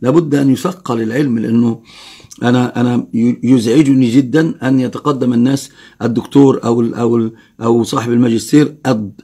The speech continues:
ال-، ال-، الضعيف علميًا. لابد من الثقل العلمي، لا يتصدر ما إلا من تأهل. عامة هذا بداية المجتهد، وبعده سيكون الإفصاح ومادة غنية، ف-، فلا تتركوا مثل هذا،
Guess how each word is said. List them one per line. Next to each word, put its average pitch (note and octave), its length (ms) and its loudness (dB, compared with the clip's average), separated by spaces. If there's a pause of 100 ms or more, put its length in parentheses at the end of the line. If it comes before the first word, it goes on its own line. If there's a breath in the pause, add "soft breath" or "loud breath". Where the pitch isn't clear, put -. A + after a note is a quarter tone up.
(120)
ال-، B2 520 -4
ال-، A#2+ 360 -2
الضعيف A#2 640 -2
علميًا. C#3 420 0 (720)
لابد D3 320 2
من C#3+ 100 4
الثقل C3+ 400 -4
العلمي، B2 500 -2
لا C#3 180 -2
يتصدر C#3+ 540 -4 (540 soft breath)
ما B2+ 260 -2
إلا C3 160 2
من A#2+ 160 0
تأهل. - 380 -10 (840 soft breath)
عامة D3+ 440 2
هذا D#3+ 280 2
بداية D3+ 300 0
المجتهد، D#3 420 0
وبعده C#3+ 320 0
سيكون D3 360 0
الإفصاح D3 480 -2
ومادة C3+ 880 -4
غنية، C#3 520 0 (560 soft breath)
ف-، - 160 -8
فلا C3 420 -2
تتركوا D3 420 -4
مثل A#2 180 -8
هذا، A#2+ 320 -2